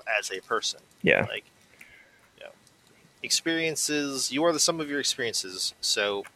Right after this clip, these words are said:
Speaker 1: go out and have them.
Speaker 2: Yep, exactly.
Speaker 1: Um,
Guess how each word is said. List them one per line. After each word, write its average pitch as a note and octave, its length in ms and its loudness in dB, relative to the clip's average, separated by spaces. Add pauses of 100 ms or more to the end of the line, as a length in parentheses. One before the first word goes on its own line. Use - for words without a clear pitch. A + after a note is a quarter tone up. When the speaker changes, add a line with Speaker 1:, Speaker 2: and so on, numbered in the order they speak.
(160)
Speaker 1:
go A#2 240 4
out A2 100 2
and - 100 -6
have G#2+ 240 -2 (300)
them. - 160 -20
Speaker 2:
Yep, G2 240 8 (300)
exactly. E2+ 560 6 (2250)
Speaker 1:
Um, G#2+ 320 -2